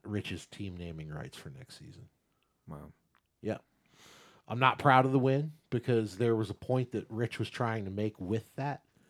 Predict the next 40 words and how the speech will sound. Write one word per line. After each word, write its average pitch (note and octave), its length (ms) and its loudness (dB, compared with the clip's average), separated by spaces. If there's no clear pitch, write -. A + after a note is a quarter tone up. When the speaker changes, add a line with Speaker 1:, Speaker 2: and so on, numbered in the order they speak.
Speaker 1:
and G#2 260 -8
his A#2+ 140 -2
point E3+ 300 -2
was A#2 100 -2
made A2 240 0
very E2+ 240 -4
well D#2+ 360 -8
because E2+ 280 -12
I, G2+ 260 -4
I A#2 200 4
wouldn't A#2 300 4
be A2 80 -4
sitting G#2+ 280 -6
here G2 180 0
very F#2 240 2
favorably F2 800 -4
if A2 160 -2
it D#2+ 80 -6
were G2 100 -6
not F#2+ 220 -6
for - 80 -8
those F2+ 220 -4
really G#2+ 680 0
two A2 300 -2
fluky G2+ 540 -6
Kirk - 280 -10
Cousins F2 380 -10
halves E2 420 -10
where D#2 100 -10
he F2+ 80 -8
put G2 160 -8
up, F2 120 -10
like, F2 160 -12
fifty - 400 -10
fantasy F#2 480 -12
points F2 320 -12
in D2+ 100 -20
each - 240 -16
game E2+ 300 -14
at, D2+ 80 -18